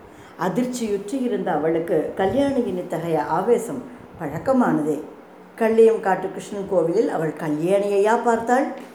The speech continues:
கண்ணகியை அல்லவா பார்த்திருந்தாள். தாவளி சகோதரிகளுக்கும் பத்மாவதிக்கும் இது இரண்டாவது காட்சி. ஏதோ அதிசயம் நடக்கப் போகிறது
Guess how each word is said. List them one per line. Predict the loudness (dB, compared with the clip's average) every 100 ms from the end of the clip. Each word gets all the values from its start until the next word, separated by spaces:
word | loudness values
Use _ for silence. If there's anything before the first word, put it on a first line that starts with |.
| -20 -20 -20
கண்ணகியை | -8 -2 2 2 4 4 6 6
அல்லவா | 6 6 4 2
பார்த்திருந்தாள். | 0 0 -2 -4 -2 -4 -4 -12 -20 -20 -20 -8
தாவளி | 0 2 4 2 2
சகோதரிகளுக்கும் | -2 -2 0 0 -2 -2 -2 0 -2 -2 -2
பத்மாவதிக்கும் | -4 0 2 2 2 -2 -2 -4 -6 -16 -6
இது | 0 4 4 4
இரண்டாவது | 2 4 6 6 4 2 0 -2
காட்சி. | -4 -8 -12 -18 -20 -20 -20 -20 -10 4
ஏதோ | 10 10 10 6
அதிசயம் | 6 6 4 2 4 6
நடக்கப் | 6 6 4 2 4
போகிறது | 4 4 2 2 2 2 0